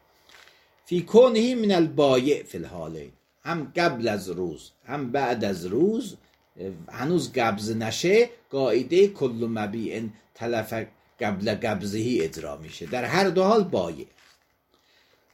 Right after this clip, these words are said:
خب، لازم القول الاخر هنا جریانه هنا. اگر ما به قول دوم معتقد می‌شدیم، قول دوم رو در بحث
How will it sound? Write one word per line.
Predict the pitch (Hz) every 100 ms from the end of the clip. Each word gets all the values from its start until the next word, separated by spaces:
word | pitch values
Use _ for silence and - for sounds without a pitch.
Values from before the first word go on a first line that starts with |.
| _
خب، | - 165 - - _ _
لازم | 123 151 247 269 226 262 262
القول | 254 214 240 240 240
الاخر | 233 208 220 214 214
هنا | 202 202 208 208 247 -
جریانه | 160 139 131 135 139 127 120 123
هنا. | 120 82 73 65 - _ _ _ _ - _
اگر | 190 208 240
ما | 226 240
به | 190 190
قول | 196 214 214
دوم | 208 170 170 156 180 208
معتقد | 156 131 120 110 104
می‌شدیم، | 101 104 113 101 127 151 - _
قول | 143 151 147 143
دوم | 135 117 107 135 156 151
رو | 160 165 175 175 - _ _ _ 104
در | 117 107 - -
بحث | 139 139 - - -